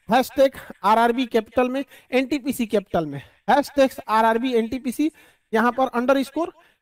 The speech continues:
यहाँ पे उसके for one student one result, वन स्टूडेंट जो है वो स्मॉल में है, फिर अंडरस्कोर रहेगा एक ठो, यहाँ अंडरस्कोर, फिर उसमें रहेगा आपका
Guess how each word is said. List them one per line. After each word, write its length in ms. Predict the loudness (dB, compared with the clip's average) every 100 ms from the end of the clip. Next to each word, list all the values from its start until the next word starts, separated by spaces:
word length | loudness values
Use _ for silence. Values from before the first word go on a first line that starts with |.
| _ -4
यहाँ 120 | -4
पे 100 | -4
उसके 220 | -6 -4
for 380 | -4 0 2 4 2 -2 -16 -6
one 260 | 0 2 0
student 520 | -2 -4 0 0 -2 -10 _ -2
one 200 | 0 0
result, 420 | -2 -4 -10 -14 _ _ _ _
वन 200 | 0 0
स्टूडेंट 400 | -2 -4 -4 -4 -2
जो 80 |
है 160 | 0 0 0 -4
वो 120 | -4
स्मॉल 480 | -4 -10 -2 0 0
में 100 | -2
है, 120 | -2
फिर 240 | -4 -2 0
अंडरस्कोर 580 | 2 2 0 -2 0 2
रहेगा 300 | 2 2 2
एक 100 | 0
ठो, 180 | -6 -10 _ _ -4
यहाँ 200 | 0 0
अंडरस्कोर, 460 | 0 -2 -2 -8 -12 _ _
फिर 140 | -2 -2 -4
उसमें 300 | -8 -4 0
रहेगा 300 | 2 2 0
आपका 240 | -2 -4